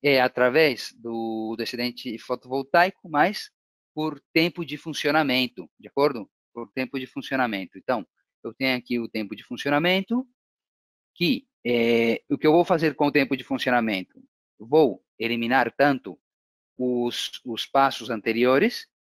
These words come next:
e vou somente utilizar por tempo de funcionamento. Por quê? Porque se eu quero ativar, por exemplo, uma bomba de calor ou uma bomba ou uma, uma, uma carga externa, sim, o que eu faço é que eu quero,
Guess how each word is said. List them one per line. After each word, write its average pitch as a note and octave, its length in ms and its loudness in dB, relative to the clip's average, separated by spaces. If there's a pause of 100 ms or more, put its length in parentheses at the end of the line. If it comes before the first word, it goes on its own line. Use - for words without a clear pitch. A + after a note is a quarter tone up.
(220)
e C3+ 80 -6
vou C3+ 180 2
somente D3 440 0
utilizar D#3+ 480 -2
por D#3+ 160 -4
tempo C#3 260 -2
de C3+ 80 -10
funcionamento. C3+ 800 -2 (440)
Por G#2+ 180 -8
quê? D3 300 4 (200)
Porque A2+ 240 -8
se - 80 -8
eu A#2 80 -4
quero C3+ 160 4
ativar, C#3 480 2 (180)
por A2 120 -8
exemplo, B2 400 -4
uma G#2 120 -4
bomba A#2 280 -4
de G#2+ 120 -14
calor B2+ 340 2
ou B2 40 0
uma A#2 160 0
bomba A#2+ 400 2 (400)
ou A#2+ 200 2
uma, A#2+ 600 4
uma, A#2+ 460 2
uma A#2+ 240 -2
carga B2 300 0
externa, D#3+ 540 2
sim, E3+ 320 -8 (360)
o - 60 -20
que - 100 -6
eu A#2+ 60 -4
faço C#3+ 400 2
é C#3 120 4
que B2 380 -4 (800)
eu C3+ 160 4
quero, A#2+ 360 0